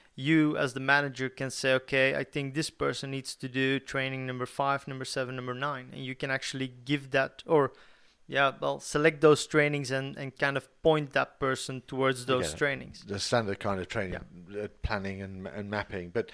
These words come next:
Speaker 1: Yeah.
Speaker 2: I was thinking more about all these extra functionalities that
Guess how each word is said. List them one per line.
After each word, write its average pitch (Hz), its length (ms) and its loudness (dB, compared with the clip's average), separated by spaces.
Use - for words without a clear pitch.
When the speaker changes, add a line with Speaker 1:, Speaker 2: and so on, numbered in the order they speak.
Speaker 1:
Yeah. 135 180 2
Speaker 2:
I 139 40 8
was 143 160 6
thinking 151 240 2
more 143 180 6
about 120 260 6
all 123 140 4
these 117 260 2
extra 120 380 0
functionalities 113 960 0
that 98 200 0